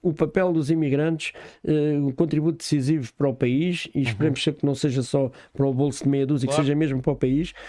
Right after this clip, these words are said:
Speaker 1: Eh, e, e lembrar, e o Presidente da República tem feito isso bem até no dez de junho, os imigrantes que nós temos lá fora. Então, e se as mais altas figuras do Estado têm esta conversa, e eu não estou a dizer que é hipócrita,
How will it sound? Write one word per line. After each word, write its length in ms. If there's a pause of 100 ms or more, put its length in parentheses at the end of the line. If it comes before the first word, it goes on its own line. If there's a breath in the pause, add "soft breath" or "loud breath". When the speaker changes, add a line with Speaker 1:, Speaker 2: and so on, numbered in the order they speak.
(320 loud breath)
Speaker 1:
Eh, 260
e, 340
e 140
lembrar, 440
e 80
o 40
Presidente 260
da 40
República 300
tem 100
feito 240
isso 180
bem 160
até 200
no 100
dez 180
de 80
junho, 240 (360 loud breath)
os 160
imigrantes 380
que 60
nós 140
temos 220
lá 120
fora. 360 (400 loud breath)
Então, 240 (100)
e 140
se 160
as 100
mais 300
altas 240
figuras 300
do 40
Estado 380 (680)
têm 260
esta 260
conversa, 560 (340 loud breath)
e 120
eu 220
não 220
estou 140
a 20
dizer 160
que 100
é 40
hipócrita, 460